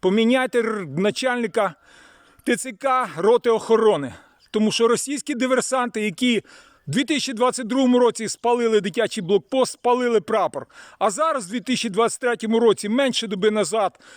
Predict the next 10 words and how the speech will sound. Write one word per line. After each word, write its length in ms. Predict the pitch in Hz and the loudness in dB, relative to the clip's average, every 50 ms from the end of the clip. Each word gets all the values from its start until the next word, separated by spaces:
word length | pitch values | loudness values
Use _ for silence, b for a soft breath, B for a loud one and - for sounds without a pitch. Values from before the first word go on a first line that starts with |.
| B B | B B
зняли 520 | B 156 156 196 254 269 262 240 226 214 202 | B -6 -6 -4 -2 -2 0 0 0 0 0
на 140 | 214 220 | 0 -2
цьому 300 | - - 247 240 226 220 | -2 -2 -2 -2 -2 -2
будинку 520 | 185 175 220 202 233 240 226 185 - - 170 | -2 -2 0 0 2 0 0 0 -2 -2 -2
два 320 | 147 175 196 247 262 254 | -2 0 0 2 2 0
прапори, 480 | - - 226 214 - 220 220 214 202 175 | 0 0 -2 0 2 2 2 2 2 2
український 580 | 165 143 123 - 214 233 247 240 - - 240 | 0 0 0 0 0 0 0 0 -4 -6 -4
державний 560 | 208 165 202 196 165 208 233 202 196 202 190 170 | -2 0 0 0 0 0 0 2 2 0 -2 -4
та 140 | - - | 0 2
упа. 440 | 220 214 202 196 - - 247 196 139 | 4 4 2 2 0 -2 -2 -2 -2